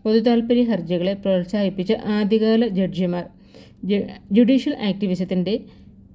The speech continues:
വക്താക്കളായിരുന്നു ഇവർ രണ്ടുപേരും. ആയിരത്തി തൊള്ളായിരത്തി എൺപത്തിയഞ്ച് എൺപത്തിയാറ് കാലഘട്ടത്തിൽ ഇന്ത്യയുടെ പതിനേഴാം ചീഫ് ജസ്റ്റിസ് ആയിരുന്ന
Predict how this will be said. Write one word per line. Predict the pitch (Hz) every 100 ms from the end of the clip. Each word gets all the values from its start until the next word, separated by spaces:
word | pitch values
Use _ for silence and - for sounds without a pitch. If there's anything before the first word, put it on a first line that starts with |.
| -
വക്താക്കളായിരുന്നു | 214 202 202 240 240 240 185 180 175 214
ഇവർ | 208 202
രണ്ടുപേരും. | 190 185 185 180 180 - - - - -
ആയിരത്തി | 220 240 262
തൊള്ളായിരത്തി | 285 285 277 277
എൺപത്തിയഞ്ച് | 220 214 220 233 254 247 247
എൺപത്തിയാറ് | 202 196 196 196 196 190
കാലഘട്ടത്തിൽ | 185 185 185 180 208 226
ഇന്ത്യയുടെ | 214 196 196 220
പതിനേഴാം | 220 214 220 233 247 262 226
ചീഫ് | 190 180 -
ജസ്റ്റിസ് | 190 214 214
ആയിരുന്ന | 185 175 175 185